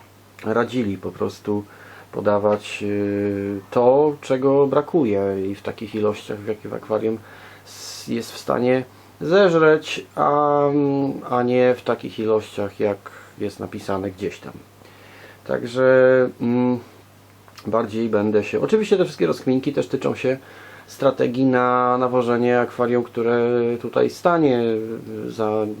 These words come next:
no może, nie będę się zarzekał, no ale może niedługo w każdym razie. Yy, no i dobra. Za chwilę będę... To chciałem pokazać, mały jeden myk, jeżeli chodzi o mój jeden z filtrów,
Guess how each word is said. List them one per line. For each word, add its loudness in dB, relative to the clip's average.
no -4
może, -4
nie 0
będę 6
się -2
zarzekał, 0
no -4
ale -2
może -2
niedługo -4
w -16
każdym -14
razie. -16
Yy, 2
no 2
i 2
dobra. 6
Za 2
chwilę 2
będę... 6
To 2
chciałem 4
pokazać, 2
mały 4
jeden 4
myk, 0
jeżeli -4
chodzi -4
o 2
mój 0
jeden 2
z -12
filtrów, -2